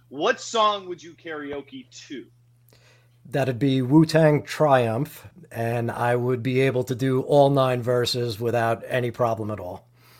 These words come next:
Speaker 1: Wow. Okay, see, that's what I'm talking about. I would have probably guessed something like Bon Jovi,
Speaker 2: <laughs>
Speaker 1: not Wu-Tang, but there we go.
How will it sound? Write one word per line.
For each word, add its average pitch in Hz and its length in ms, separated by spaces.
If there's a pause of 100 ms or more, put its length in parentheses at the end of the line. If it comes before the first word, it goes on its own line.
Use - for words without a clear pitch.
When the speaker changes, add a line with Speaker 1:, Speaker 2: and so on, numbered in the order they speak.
Speaker 1:
Wow. 196 1400
Okay, 339 360
see, 320 240 (200)
that's 320 240
what 359 100
I'm 302 120
talking 359 340
about. 180 240 (260)
I 320 260
would 415 100
have 247 160 (360)
probably 302 560
guessed 214 300
something 214 300
like 175 180 (240)
Bon 196 380
Jovi, 147 720 (240)
Speaker 2:
<laughs> - 240
Speaker 1:
not 254 280
Wu-Tang, 185 840 (140)
but 202 320 (100)
there 240 260
we 285 100
go. 240 260